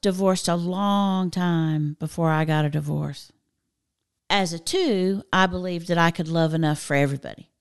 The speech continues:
And that's, so I could go through what's wrong. I just don't know that I can say what's transformative, except that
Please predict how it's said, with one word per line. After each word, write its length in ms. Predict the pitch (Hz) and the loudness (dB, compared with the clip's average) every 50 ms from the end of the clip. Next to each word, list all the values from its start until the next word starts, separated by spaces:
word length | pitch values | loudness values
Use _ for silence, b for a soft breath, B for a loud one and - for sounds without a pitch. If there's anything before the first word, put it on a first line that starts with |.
| _ _ _ _ _ _ _ _ _ _ _ _ _ _ _ - | _ _ _ _ _ _ _ _ _ _ _ _ _ _ _ -4
And 340 | - 185 175 175 175 165 - - | 0 0 2 2 2 0 -4 -4
that's, 440 | 165 165 151 151 - - - - - _ _ _ _ _ _ - 151 | 0 0 0 0 0 -4 -10 -12 -14 _ _ _ _ _ _ -8 -2
so 240 | - - 208 - - | 2 4 4 4 4
I 120 | 208 254 | 2 -2
could 340 | 247 - - 302 349 - - | -4 -4 -4 -4 -4 -4 0
go 180 | - 214 202 196 | 0 0 0 0
through 440 | - - - 196 190 185 175 165 b b b b b b b b b - _ _ | -2 -4 -2 0 2 2 2 0 b b b b b b b b b -20 _ _
what's 320 | - 180 202 190 175 - - | -4 2 4 4 4 2 -2
wrong. 640 | 151 170 208 285 285 220 170 156 143 143 143 160 - _ _ _ - | -4 -2 0 0 0 0 0 -2 -4 -6 -8 -12 -14 _ _ _ -2
I 80 | 180 185 | 0 0
just 220 | 180 226 208 - | 2 0 0 0
don't 180 | - 226 208 - | 0 0 0 0
know 360 | 185 196 190 180 180 185 180 175 | 0 0 2 2 2 0 0 0
that 140 | 185 175 170 | 2 2 2
I 160 | 165 165 170 | 2 0 0
can 200 | 170 - 156 139 | -2 -4 -4 -4
say 540 | - - - 175 175 170 170 165 156 160 165 _ b b b b b b b b | -4 -4 -4 -2 -2 -2 -4 -4 -8 -10 -12 _ b b b b b b b b
what's 300 | b 175 170 - - - - | b 2 2 2 0 -2 -4
transformative, 920 | - 175 160 160 165 - - 170 165 160 160 165 - - 107 107 160 190 - _ _ _ _ _ - | -2 -2 -2 -2 -2 -4 -2 0 2 2 2 2 0 -4 -6 -8 -10 -12 -14 _ _ _ _ _ 0
except 680 | 214 208 - - - - 311 254 208 - - - - | 2 2 0 -2 0 2 2 2 2 0 -6 -10 -6
that 540 | 190 175 170 170 165 160 156 - - - | -2 0 0 0 0 -2 -4 -6 -10 -14